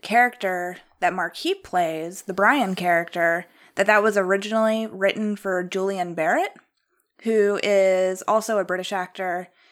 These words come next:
He's one half of the Mighty Boosh, which is a comedy duo that's had great success over television series and touring. And, uh,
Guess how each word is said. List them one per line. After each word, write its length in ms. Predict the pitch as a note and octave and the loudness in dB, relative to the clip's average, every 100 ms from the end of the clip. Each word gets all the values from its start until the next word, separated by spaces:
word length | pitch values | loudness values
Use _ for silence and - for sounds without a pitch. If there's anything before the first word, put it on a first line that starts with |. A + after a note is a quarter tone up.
| _ | _
He's 400 | - A3 G#3 G3 | -8 0 2 2
one 220 | G3 G#3 G#3 | 0 -2 0
half 340 | G#3 G3+ G3 | 0 0 0
of 220 | G3 F#3 | -4 -6
the 80 | F3+ | -6
Mighty 240 | F3 E3+ E3 | -8 -6 -4
Boosh, 480 | G3+ E4 - - - - | -4 -4 -6 -10 -12 -14
which 220 | F3+ D#3+ | -12 -10
is 520 | D#3 D#3+ - G3 - - | -10 -10 -12 -14 -18 -12
a 40 | |
comedy 360 | G3+ F#3 F#3 F3+ | -6 -6 -4 -6
duo 500 | F#3 F#3 G3+ B3 - - - - - _ - | -4 -2 -4 -6 -12 -20 -20 -20 -20 _ -6
that's 360 | E3+ E3 - | -2 -2 -4
had 340 | G3 F#3 E3 - | -4 -2 -2 -2
great 220 | F#3+ F#3+ | -6 -4
success 400 | F#3+ G3+ F3+ F3+ | -8 -4 -4 -4
over 420 | F#3+ F3+ F3 F3+ F3+ | -8 -8 -8 -8 -4
television 440 | F#3 F#3+ F3+ F3 | -4 -4 -6 -10
series 460 | F3+ E3+ E3+ F3+ E3 | -8 -8 -6 -8 -8
and 300 | D#3 E3 - - | -10 -10 -16 -4
touring. 640 | E4 E4 D4+ D4 D4 D4 _ - _ _ _ - | 2 2 2 -2 -6 -8 _ -20 _ _ _ -2
And, 340 | G3 F#3+ F#3 | 0 2 0
uh, 320 | - - - | -2 -2 -2